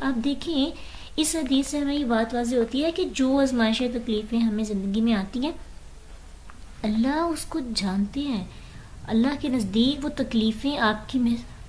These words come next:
तकलीफ़ लिखी जाती है, उस पर सब्र करेंगे तो अल्लाह उसका बेहतरीन अजर देगा। फिर क्या, अल्लाह ताला, अ, अ, बंदे को, फरिश्तों को कहते हैं कि "तूने उसके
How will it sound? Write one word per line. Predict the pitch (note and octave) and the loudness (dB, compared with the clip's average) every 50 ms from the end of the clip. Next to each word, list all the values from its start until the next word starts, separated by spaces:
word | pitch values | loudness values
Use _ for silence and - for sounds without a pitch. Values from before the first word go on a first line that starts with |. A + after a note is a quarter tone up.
| - - - - - - A3+ - | -14 -16 -14 -12 -12 -10 -2 0
तकलीफ़ | C4+ C4 - B3 A3+ C#4+ E4+ F#4+ F#4+ E4+ | 0 2 4 6 8 8 8 6 4 2
लिखी | C#4 A#3 - A#3 | -2 0 0 2
जाती | A3 A3 F#3 F3+ - - - - | 2 4 2 2 0 -4 -8 -8
है, | - - - - - - - - | -8 -8 -8 -10 -12 -12 -8 -6
उस | B3+ - | -6 -4
पर | - B3+ | -2 -2
सब्र | A#3 - B3 A3 F#3+ A#3 B3+ B3+ | -2 2 2 2 4 4 2 4
करेंगे | B3+ C4 C4 C#4 C#4+ C#4+ D4 E4 F4+ G4 - - - - - - - - - - - - | 4 4 4 4 2 2 0 0 0 0 -2 -8 -12 -14 -14 -14 -14 -14 -14 -14 -12 -10
तो | - - | -8 -8
अल्लाह | - - G3+ G3 F#3+ F#3+ G3+ G3+ A3 A#3 C4+ - - - | -6 -2 -2 -2 0 0 0 0 0 0 -2 -4 -8 -10
उसका | - - B3+ A3 | -8 -4 -4 -4
बेहतरीन | F#3 G3+ G3+ - A#3 G#3+ A3+ A3+ G#3+ G3+ | -2 -2 -4 0 2 4 6 6 6 4
अजर | F3+ E3+ F#3+ F3+ | 2 0 -2 -4
देगा। | E3+ F3 F3+ F3+ F3 F#3 F3+ F#3 - - - - | -4 -4 -4 -6 -4 -6 -8 -8 -8 -10 -10 -2
फिर | A#3 B3+ A#3 A#3+ | -2 -2 0 2
क्या, | C4+ C4+ C#4 D#4 - - - - - - - - | 4 4 4 4 2 -2 -8 -12 -12 -14 -8 0
अल्लाह | A3 A3+ A#3+ A#3+ | 2 4 4 4
ताला, | - B3+ A#3+ A#3+ B3 B3+ B3+ B3+ | 4 2 2 4 4 4 4 4
अ, | C4 B3+ - - - - - - - - - | 4 2 -2 -10 -14 -14 -14 -14 -12 -8 -6
अ, | G#3 G3+ G3 G3 F#3+ F#3 F3+ F3+ F#3 - E3+ - - - - - - - - - F#3+ | -4 -2 -2 -2 -2 -2 -2 -4 -4 -6 -6 -8 -8 -10 -8 -8 -8 -8 -6 -6 -4
बंदे | F#3 F3 E3+ E3+ F#3+ F#3 F#3+ F#3+ G3 B3 C4 C4 B3 A#3 | -4 -4 -2 -2 0 0 0 2 2 4 4 6 4 4
को, | B3 - G3+ F#3+ F#3 F#3 F3 F3 F#3 | 2 2 2 2 2 2 0 -2 0
फरिश्तों | - G3+ A3 - - C4+ C4 | 0 0 0 2 2 2 2
को | B3+ A3 | 2 2
कहते | - F#3+ F#3+ - A3 A3+ | 0 -2 -2 0 2 2
हैं | A#3+ C4 D4+ - - - - - - - - - - - - - - - | 2 2 0 -2 -6 -12 -12 -12 -14 -14 -16 -16 -16 -14 -14 -12 -6 0
कि | B3 A3 G#3 G#3 | 2 2 2 2
"तूने | - B3+ B3 B3 C4+ D4 C#4+ | 4 4 4 6 6 6 4
उसके | C4 C4 - - - B3+ C4 C4+ B3+ | 4 2 0 -2 0 2 4 4 4